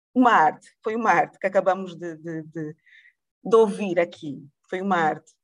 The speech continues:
o que fez. A mensagem que eu deixo é, é de, hum, autenticidade.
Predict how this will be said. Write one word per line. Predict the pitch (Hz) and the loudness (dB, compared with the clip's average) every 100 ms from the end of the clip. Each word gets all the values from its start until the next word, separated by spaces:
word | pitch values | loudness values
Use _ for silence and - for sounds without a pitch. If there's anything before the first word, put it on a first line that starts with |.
| _ | _
o | 190 | -16
que | 196 - | -16 -14
fez. | 180 143 139 143 _ _ _ _ _ _ - | -10 -10 -12 -16 _ _ _ _ _ _ -2
A | 247 | 0
mensagem | 262 269 254 254 | 2 2 0 0
que | - | -4
eu | 214 | -2
deixo | 196 214 214 - 220 | -2 -4 -6 -6 0
é, | 208 202 196 | 2 2 2
é | 196 202 202 | 2 2 0
de, | 196 202 208 196 | -2 -6 -6 -4
hum, | 190 190 185 180 170 _ _ _ _ _ _ - - _ 175 170 165 156 160 151 151 156 _ _ - | -4 -6 -10 -14 -18 _ _ _ _ _ _ -20 -20 _ -2 0 0 -2 -8 -12 -14 -18 _ _ 0
autenticidade. | 233 240 233 233 220 202 165 156 143 143 - | 2 0 -4 -8 -10 -8 -2 -2 -2 -6 -20